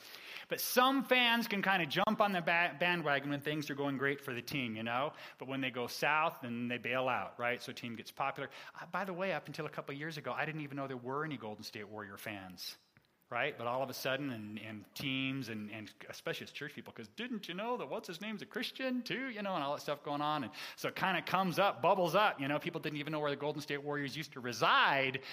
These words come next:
and all of a sudden they're kind of the hottest thing. So there are some bandwagon fans, you know, based on, but,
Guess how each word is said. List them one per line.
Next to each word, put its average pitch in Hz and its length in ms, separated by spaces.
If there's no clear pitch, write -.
and 135 100
all 135 160
of 131 60
a 127 60
sudden 131 320
they're 117 100
kind 123 220
of 117 80
the 113 60
hottest 113 440
thing. 127 160
So 170 100
there 233 200
are 220 120
some 151 280
bandwagon 147 680
fans, 135 480
you 151 40
know, 135 120
based 147 340
on, 147 300
but, 165 160